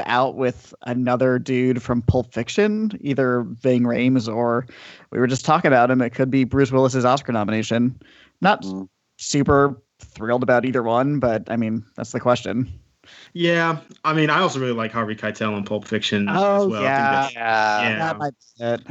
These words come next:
Speaker 3: But I think my answer truly is that I would also get rid of Scofield just because I can't remember.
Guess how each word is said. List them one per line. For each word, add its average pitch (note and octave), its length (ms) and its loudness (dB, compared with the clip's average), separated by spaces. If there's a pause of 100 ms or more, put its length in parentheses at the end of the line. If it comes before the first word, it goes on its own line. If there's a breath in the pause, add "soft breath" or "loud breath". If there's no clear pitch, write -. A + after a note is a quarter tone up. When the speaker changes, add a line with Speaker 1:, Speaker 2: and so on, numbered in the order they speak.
(760 loud breath)
Speaker 3:
But D3+ 120 4
I D#3 60 4
think A3+ 180 2
my F#3+ 160 4
answer C#3 680 0
truly C3 520 2
is A#2 120 0
that B2+ 120 2
I C#3 100 4
would D3+ 140 2
also B2 180 -2
get A#2 140 -4
rid A#2 140 -4
of A2+ 60 -6
Scofield A#2 440 -4
just C3 120 -2
because A2+ 220 -2
I A2+ 60 -2
can't A2+ 220 -8
remember. A2 580 -2